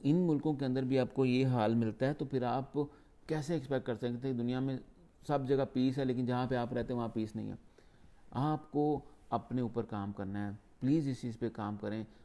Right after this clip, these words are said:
दुनिया के हर मुल्क में जाएं, हर मुल्क का सफ़र करें, हर शहर का सफ़र करें, हर मुल्क का खाना खाएं, लोगों से मिलें,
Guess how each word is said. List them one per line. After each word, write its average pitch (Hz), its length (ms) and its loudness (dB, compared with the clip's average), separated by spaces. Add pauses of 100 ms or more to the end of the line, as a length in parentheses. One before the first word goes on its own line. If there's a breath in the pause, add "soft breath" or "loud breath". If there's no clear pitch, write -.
(140)
दुनिया 131 300 2
के 131 120 -2
हर 123 280 2
मुल्क 131 300 0
में 123 180 -2
जाएं, 101 320 -2
हर 127 220 2
मुल्क 139 280 2
का 139 80 2
सफ़र 107 280 -2
करें, 110 260 -4
हर 120 160 0
शहर 143 280 0
का 131 120 -2
सफ़र 110 260 -4
करें, 110 260 -4
हर 120 140 -2
मुल्क 131 300 2
का 165 80 6
खाना 113 280 -4
खाएं, 117 260 -4 (380 loud breath)
लोगों 131 260 6
से 131 120 -2
मिलें, 123 480 0